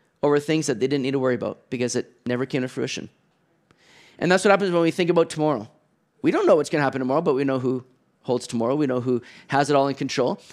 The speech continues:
And when we're thinking about tomorrow, all we're doing is we're compounding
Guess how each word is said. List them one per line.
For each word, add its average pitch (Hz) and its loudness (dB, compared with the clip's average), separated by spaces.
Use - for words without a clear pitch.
And 160 2
when 170 4
we're 175 2
thinking 233 2
about 190 0
tomorrow, 175 2
all 202 6
we're 240 2
doing 180 2
is 170 4
we're 175 2
compounding 190 0